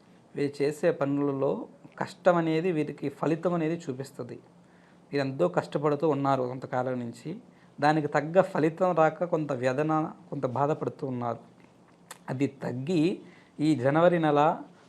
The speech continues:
ముఖ్యంగా సంక్రాంతి తర్వాత నుంచి వీరికి మంచి లాభం అనేది పెరిగి, వీరి సంపాదన పెరిగి, ఆదాయం అనేది పెరుగుతుంటుంది. వీరు చేసే పెట్టు-, పెట్టిన పెట్టుబడి కోసం కూడా ధన ఆదాయం పెరిగి మంచి లాభం అనేది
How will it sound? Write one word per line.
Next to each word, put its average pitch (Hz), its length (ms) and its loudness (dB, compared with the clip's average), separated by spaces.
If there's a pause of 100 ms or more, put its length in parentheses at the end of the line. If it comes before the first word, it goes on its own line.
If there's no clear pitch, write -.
(100)
ముఖ్యంగా 185 640 2 (240)
సంక్రాంతి 180 500 2
తర్వాత 151 420 6
నుంచి 139 360 -4 (540)
వీరికి 170 260 -4 (100)
మంచి 151 280 -4
లాభం 139 840 0
అనేది 139 340 -2
పెరిగి, 120 300 -4 (420)
వీరి 143 160 0
సంపాదన 165 600 2 (120)
పెరిగి, 123 320 -2 (240)
ఆదాయం 160 460 4
అనేది 147 260 -2 (360)
పెరుగుతుంటుంది. 131 600 -2 (480)
వీరు 151 180 2 (120)
చేసే 165 280 0 (280)
పెట్టు-, 151 280 0
పెట్టిన 165 280 0
పెట్టుబడి 165 640 2
కోసం 156 260 0 (100)
కూడా 156 240 2 (680)
ధన 156 120 4 (140)
ఆదాయం 160 420 6
పెరిగి 143 220 0
మంచి 143 300 -2
లాభం 139 320 0
అనేది 147 180 -2